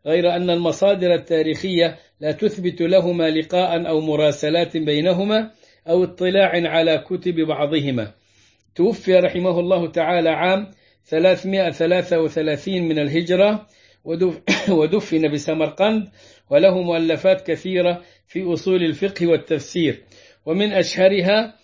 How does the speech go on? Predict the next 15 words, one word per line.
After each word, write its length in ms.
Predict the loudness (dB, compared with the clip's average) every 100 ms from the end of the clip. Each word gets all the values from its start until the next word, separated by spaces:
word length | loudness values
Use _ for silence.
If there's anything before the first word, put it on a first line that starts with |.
| _ _ _
تأويلات 640 | -4 -2 -2 -2 2 2 2
أهل 240 | -4 -4
السنة 560 | -6 -4 -2 0 -2 -6 _ _ _ 0
أو 120 | 0
تأويلات 720 | 4 2 2 0 4 2 2
القرآن، 640 | -8 -8 -6 -2 0 -2 -8 _ _ -8
وفيه 520 | -8 -4 -2 0 -2
تناول 540 | 0 2 4 4 2 2
نصوص 360 | -2 -4 -4
القرآن 460 | -4 -4 -6 -2 -2
الكريم، 520 | -2 -2 -2 0 -4 -8 _ _
ولا 220 | 0 4 4
سيما 600 | 2 -2 0 0 0 0
آيات 300 | 2 2 -2
الصفات، 600 | -8 -8 0 2 2